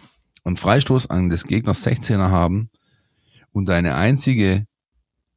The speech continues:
Absicherung besteht aus Maxi Mittelstädt, der schon aus dem Zahnfle-, auf dem Zahnfleisch daherkommt und einmal quer über den Platz hechten muss, um vielleicht noch irgendwas zu, das ist zu wenig.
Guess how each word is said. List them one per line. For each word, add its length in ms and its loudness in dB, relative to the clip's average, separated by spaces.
Absicherung 800 0
besteht 400 -2
aus 180 -2
Maxi 300 -2
Mittelstädt, 720 -2
der 400 2
schon 220 -2
aus 180 0
dem 140 -8
Zahnfle-, 540 2
auf 120 0
dem 100 -2
Zahnfleisch 380 0
daherkommt 380 0
und 60 -6
einmal 240 -2
quer 160 0
über 120 2
den 80 -4
Platz 340 -2
hechten 360 -2
muss, 260 2
um 220 0
vielleicht 500 2
noch 140 -2
irgendwas 340 0
zu, 160 -2
das 220 -2
ist 160 -4
zu 140 0
wenig. 360 0